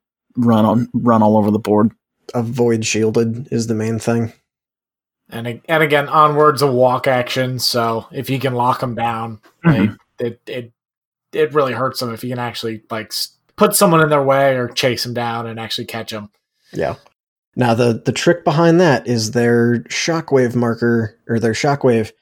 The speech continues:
Speaker 2: is not a gun, so they can do it in melee.
Speaker 3: Right.
Speaker 2: So
Speaker 3: Right.
Speaker 2: they, they can essentially shockwave themselves and only take one damage if they still have their shielded, but they then have to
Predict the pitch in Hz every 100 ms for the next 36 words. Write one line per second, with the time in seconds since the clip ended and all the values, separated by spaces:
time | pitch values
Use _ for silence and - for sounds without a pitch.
0 | _ _ _ _ _ - 120 110 123 135
1 | 113 139 104 95 101 110 107 107 120 127
2 | 123 120 110 92 50 - _ _ _ _
3 | _ - 185 107 101 - _ - - 123
4 | 110 110 110 104 - 113 123 - 170 185
5 | 170 - 143 - 131 - 135 135 143 131
6 | 117 117 107 - 113 117 131 135 - 113
7 | 104 107 _ _ _ _ _ - 127 127
8 | 131 123 117 120 117 117 120 117 - -
9 | - 127 - 117 - 117 120 107 104 -
10 | 139 143 165 160 _ _ _ _ _ _
11 | _ _ 110 _ _ - 123 110 127 123
12 | 131 127 127 - 135 120 117